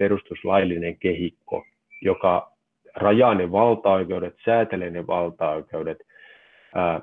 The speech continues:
mutta antaa riittävästi liikkumatilaa siten, että voidaan reagoida tämmöisiin isoihin muutoksiin, koska se liittyy Saksassakin siihen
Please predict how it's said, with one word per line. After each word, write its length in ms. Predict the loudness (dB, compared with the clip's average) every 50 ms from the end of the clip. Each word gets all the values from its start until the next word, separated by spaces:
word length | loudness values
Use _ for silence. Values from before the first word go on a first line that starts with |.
| _ -8
mutta 300 | -8 -6 -4 -2 0 2
antaa 480 | 4 4 4 4 2 2 0 0 2
riittävästi 600 | 2 2 2 0 0 -2 -2 -2 -4 -6 -6 -8
liikkumatilaa 880 | -6 -6 -6 -8 -10 -12 -10 -10 -10 -10 -10 -10 -8 -6 -6 -6 -6 -6
siten, 420 | -8 -8 -6 -2 -2 -2 -2 -4
että 260 | -8 -10 -12 -12 -8
voidaan 400 | -6 -4 -4 -4 -4 -6 -6 -4
reagoida 480 | 0 0 0 0 0 -2 -4 -6 -6 -8 _
tämmöisiin 500 | -10 -10 -8 -8 -10 -8 -8 -8 -8 -8 _ -6
isoihin 440 | -6 -4 -2 0 0 0 -2 -4 -4
muutoksiin, 500 | -2 -2 -2 -2 -4 -8 -8 -8 -6 -2
koska 280 | 0 0 0 0 0
se 140 | 0 2 4
liittyy 380 | 4 4 2 2 2 0 0 2
Saksassakin 720 | 2 0 0 -2 -4 -6 -6 -4 -6 -6 -4 -4 -6 -6
siihen 480 | -6 -4 -4 -4 -4 -4 -6 -8 -8